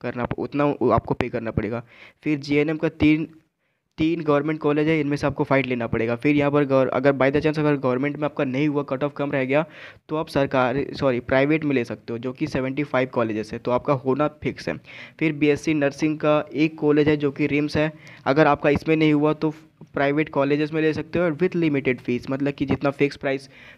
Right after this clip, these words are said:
fix, अ, फीस होगा जेसीसी के through। फिर यहाँ पर पोस्ट basic में अगर आप लेना चाहते हो government rims में ही, तो यहाँ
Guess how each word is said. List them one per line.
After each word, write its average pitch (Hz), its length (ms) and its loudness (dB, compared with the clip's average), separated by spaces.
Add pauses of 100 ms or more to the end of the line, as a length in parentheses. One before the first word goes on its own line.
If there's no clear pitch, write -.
(140)
fix, 180 280 -2
अ, - 280 -2
फीस 165 460 -2
होगा 156 280 0 (380)
जेसीसी 135 420 -2
के 127 100 0
through। 117 240 -6 (640)
फिर 151 120 -6
यहाँ 151 140 0
पर 147 120 -4
पोस्ट 156 340 2
basic 151 280 2
में 147 100 2
अगर 143 140 2
आप 147 120 0
लेना 143 180 2
चाहते 143 220 0
हो 139 60 0
government 139 380 0
rims 143 260 0
में 143 120 2
ही, 143 200 0 (380)
तो 147 300 2
यहाँ 131 440 0